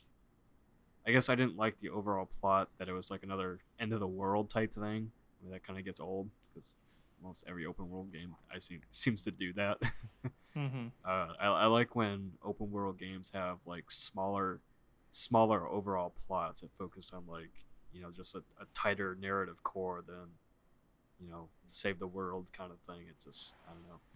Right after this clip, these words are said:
Speaker 1: That trope to me just gets really old. Um, but Horizon Zero Dawn is a lot like The Witcher, where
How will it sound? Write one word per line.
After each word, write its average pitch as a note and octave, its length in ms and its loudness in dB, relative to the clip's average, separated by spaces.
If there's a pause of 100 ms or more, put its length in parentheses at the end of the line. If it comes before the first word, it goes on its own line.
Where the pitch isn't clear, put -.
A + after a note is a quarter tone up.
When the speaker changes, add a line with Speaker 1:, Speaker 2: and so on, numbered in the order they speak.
(180)
Speaker 1:
That A#2+ 120 6
trope A#2 220 8
to - 80 -8
me F#2+ 160 -4
just - 220 -4
gets - 160 -10
really E2 200 -8
old. E2 220 -12 (240)
Um, F#2 380 2 (720)
but G#2 160 4 (580)
Horizon A#2 460 8
Zero A2+ 160 4
Dawn G#2 260 4
is G#2 80 2
a G2+ 60 -2
lot G2 220 0
like G#2 120 -6
The F#2 100 -10
Witcher, G#2+ 540 -4 (140)
where F2+ 400 -2